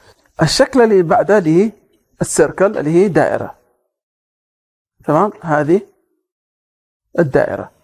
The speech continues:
طبعًا نف-، نفس آلية الأركات اللي أخذناها من قبل،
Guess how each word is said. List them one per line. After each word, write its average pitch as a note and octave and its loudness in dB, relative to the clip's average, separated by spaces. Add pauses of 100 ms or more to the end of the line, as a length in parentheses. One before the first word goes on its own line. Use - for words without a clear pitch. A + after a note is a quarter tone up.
(240)
طبعًا G3 0
نف-، G3+ -8
نفس F3 -4
آلية E3+ 0
الأركات E3 -2 (500)
اللي D3 0
أخذناها D3+ -2
من C3+ 0
قبل، F#3 0